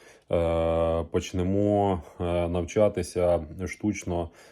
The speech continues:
парувати корів саме ректоцервікальним методом і відпрацюємо, е, способи паровки як паєтою, так і гранулою. Тому доєднуйтесь.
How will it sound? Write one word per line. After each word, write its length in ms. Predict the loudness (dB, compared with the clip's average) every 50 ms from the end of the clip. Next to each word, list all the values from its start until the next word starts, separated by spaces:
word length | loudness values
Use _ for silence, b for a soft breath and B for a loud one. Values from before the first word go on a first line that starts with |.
| B B _
парувати 640 | 0 0 0 2 4 6 8 8 8 6 2 -4 -4
корів 480 | -2 -2 -2 0 2 2 2 0 0
саме 760 | -2 2 4 6 6 6 4 2 0 0 0 0 -2 -2 -2 -2
ректоцервікальним 1080 | 2 2 2 2 0 -2 -6 -4 -2 -4 -2 -2 -2 0 2 4 4 4 2 0 -2 0
методом 680 | 2 2 2 2 2 0 0 0 0 0 0 0 -2
і 260 | -2 -2 -2 -4 -4
відпрацюємо, 960 | -4 -6 -8 -6 -4 -4 -4 -2 -2 -2 0 0 0 0 0 0 -2 -2 -4 -6 B B B B B B B B 2
е, 480 | 4 6 6 6 6 6 6 4 2
способи 580 | 0 -2 -2 0 0 0 2 0 -2 0 0 0
паровки 600 | 0 2 2 2 4 4 4 2 2 -2 -2 -2 0 0 0 0 -2 0
як 380 | 2 6 8 8 8 6 4 -4
паєтою, 800 | -4 -2 0 0 2 2 2 0 0 0 -2 -2 0 0 -2 -4
так 380 | 0 4 4 6 6 4 2 -2
і 260 | 0 0 0 0 0 0
гранулою. 600 | 0 2 2 2 2 -2 -4 -4 -4 -4 -4 -4
Тому 380 | -4 -2 0 2 4 4 4 4 2 -2 _ _ -20 -20 -20 -20 _ _ _ _ _ _ _ _ _ -6 -2 0
доєднуйтесь. 760 | 2 2 2 2 0 -2 -4 -6 -10 -12 -14 -16 -18 -20